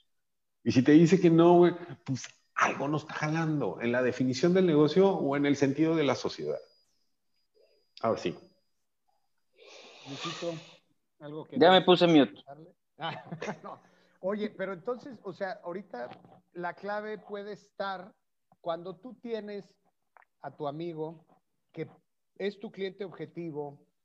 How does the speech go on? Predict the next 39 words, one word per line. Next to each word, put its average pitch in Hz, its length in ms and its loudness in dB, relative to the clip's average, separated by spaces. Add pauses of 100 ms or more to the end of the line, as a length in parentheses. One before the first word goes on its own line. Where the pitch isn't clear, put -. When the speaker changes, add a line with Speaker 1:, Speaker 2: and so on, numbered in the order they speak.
(200)
Speaker 2:
que 160 120 -12
tú 262 280 -14
puedes 240 340 -8
ayudarle 170 420 -8
a 170 40 -10
resolver 151 400 -14
alguna 147 400 -16
problemática. 131 800 -18 (520)
Entonces 202 440 -14
sería 185 240 -10
muy 190 200 -14
importante 165 640 -14
poder 160 320 -12
aclarar 151 440 -10
y 147 80 -12
decir, 135 440 -16
"A 131 100 -18
ver, 123 260 -16
a 131 160 -18
partir 139 340 -12
de 175 100 -14
este 165 180 -14
momento 160 400 -16
empezamos 143 500 -16
a - 20 -16
hablar 127 240 -12
de 127 120 -14
negocios 202 640 -18 (560)
y 135 100 -20
nos 127 140 -20
ponemos 135 340 -16
la 135 100 -14
cachucha 123 440 -18
de 117 100 -16
negocio". 110 420 -20 (420)
Ese 165 300 -12
es, 165 60 -14 (180)
ese 120 240 -12
es, - 80 -14